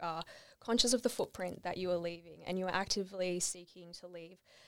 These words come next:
the people and the places that you visit better than you found them. So it's making conscious decisions from carbon offsetting where you can,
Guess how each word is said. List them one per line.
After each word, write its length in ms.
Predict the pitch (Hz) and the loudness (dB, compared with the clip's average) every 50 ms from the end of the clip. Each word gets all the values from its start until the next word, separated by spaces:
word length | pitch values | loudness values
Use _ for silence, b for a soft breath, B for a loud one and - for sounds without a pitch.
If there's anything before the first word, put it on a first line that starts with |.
| b b | b b
the 80 | - 214 | -18 -10
people 520 | - - 254 254 247 254 240 233 220 208 | -2 2 2 4 8 10 12 12 12 12
and 160 | 190 - 190 190 | 10 8 6 4
the 60 | 185 | 0
places 480 | - 180 175 175 170 - - 175 170 | -2 -2 0 0 0 -2 -2 -6 -8
that 180 | - 160 - - | -8 -6 -6 -4
you 80 | 185 175 | -6 -6
visit 300 | 175 175 160 165 160 - | -6 -10 -12 -14 -10 -6
better 160 | - 165 175 | -4 -4 -2
than 160 | 170 165 160 | -4 -4 -8
you 60 | 160 165 | -10 -12
found 240 | - - 143 - - | -10 -10 -10 -8 -10
them. 140 | - - - _ _ _ _ _ _ _ _ _ _ | -10 -12 -14 _ _ _ _ _ _ _ _ _ _
So 540 | - - - - 202 202 196 196 190 196 196 - | -14 -6 2 6 10 12 12 12 10 8 6 4
it's 180 | - 208 - - | 2 2 4 4
making 280 | 226 220 220 - 220 208 | 4 4 4 2 0 0
conscious 320 | - 208 208 208 220 226 | 0 2 2 2 4 4
decisions 560 | - 214 208 - 185 185 185 175 175 175 180 - | 4 4 4 4 4 2 2 2 0 0 -2 0
from 300 | - 190 170 175 175 175 | 2 2 2 2 0 -4
carbon 360 | - - 196 185 180 185 180 | -2 0 0 0 2 0 0
offsetting 460 | - - 185 - - - - 185 180 | -2 -2 -2 -2 -2 -2 -2 -2 -4
where 100 | 180 170 | -4 -6
you 100 | 170 170 - | -10 -12 -14
can, 460 | - - 302 285 269 269 269 262 269 | -6 -2 2 2 4 4 4 2 0